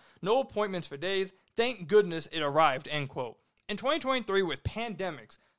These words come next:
shortages, storms, you should be prepared for just about everything. Jace Medical is a simple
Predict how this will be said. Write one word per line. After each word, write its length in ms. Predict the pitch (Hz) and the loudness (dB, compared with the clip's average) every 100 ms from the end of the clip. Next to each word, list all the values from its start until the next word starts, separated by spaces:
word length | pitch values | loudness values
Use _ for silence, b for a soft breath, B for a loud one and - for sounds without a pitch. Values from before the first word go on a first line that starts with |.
| - | -12
shortages, 720 | - 240 247 180 139 127 - _ _ _ | 0 6 6 6 0 -12 -14 _ _ _
storms, 520 | - 247 247 156 123 - _ | -8 0 0 0 -4 -20 _
you 120 | - 277 | -4 -2
should 160 | 349 | 0
be 120 | 330 | 0
prepared 460 | 262 - 190 196 190 | -2 -4 -2 0 0
for 80 | 214 | 0
just 300 | 170 339 - | 2 0 2
about 180 | 233 202 | 0 2
everything. 460 | 208 190 156 127 - - _ _ | 2 2 -2 -6 -16 -20 _ _
Jace 220 | 247 320 285 | -2 0 2
Medical 360 | 254 247 262 | 0 0 0
is 80 | 220 | 0
a 60 | 175 | 0
simple 560 | - 262 262 277 277 | 0 0 0 -4 -6